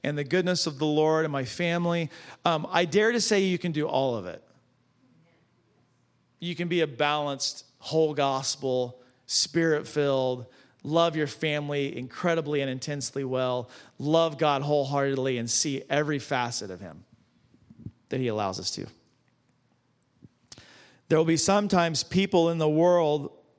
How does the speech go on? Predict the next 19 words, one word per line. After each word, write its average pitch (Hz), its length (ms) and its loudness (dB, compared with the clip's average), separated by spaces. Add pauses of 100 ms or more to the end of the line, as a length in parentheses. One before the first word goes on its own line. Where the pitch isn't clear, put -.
(120)
because 156 500 2 (480)
part 175 220 4
of 170 80 2
his 151 140 2
end 160 180 0
time 147 200 2
plan 147 280 2
is, 143 160 2
is 156 280 0
radical, 151 540 4
it 135 80 0
is 147 160 2
aggressive. 156 640 0 (640)
Um, 143 500 0 (1000)
some 185 300 4
places 160 480 4
in, 147 380 0
it, 147 180 2
it's, 147 280 0